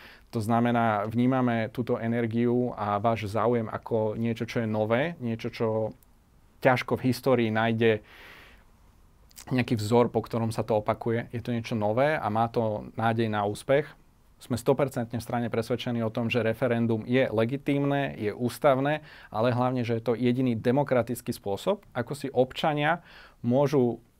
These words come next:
zvoliť, respektíve rozhodnúť o tom, že táto vláda nenaplnila ich očakávania. Povedzme si pravdu, Igor Matovič toho posľuboval naozaj veľa spolu s ostatnými koaličnými partnermi. Ale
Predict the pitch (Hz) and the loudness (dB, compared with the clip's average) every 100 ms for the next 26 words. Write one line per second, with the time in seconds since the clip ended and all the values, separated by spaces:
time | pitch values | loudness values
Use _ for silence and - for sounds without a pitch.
0 | - - 104 131 180 180 - - 120 127 | -10 0 4 4 4 -4 -10 -10 -4 -4
1 | - 117 117 127 151 123 110 104 110 104 | 0 2 4 4 2 2 0 -2 -6 -2
2 | 123 123 123 110 107 107 101 - _ _ | 0 2 2 2 4 4 2 -2 _ _
3 | 120 131 143 123 127 117 107 90 107 110 | 2 4 4 2 2 2 0 0 -4 2
4 | 113 107 110 123 - _ _ - 123 117 | 2 2 0 -2 -6 _ _ -6 -2 -2
5 | 120 117 113 113 110 113 107 101 120 107 | -4 0 2 2 2 -2 -4 -4 -6 -6
6 | - 113 120 - 117 113 110 107 117 117 | -4 -4 -2 -2 -2 0 0 2 0 2
7 | 113 104 117 156 - _ - - 113 107 | 2 4 2 0 -8 _ -20 -6 -2 -2
8 | - - 113 113 104 165 107 107 120 110 | -4 -6 -6 -6 -8 -6 -8 -6 -4 -2
9 | 107 104 127 123 135 170 - - - - | -2 -2 -2 -2 -2 -4 -12 -20 -20 -20
10 | - - _ - 113 139 196 | -20 -20 _ -2 4 6 4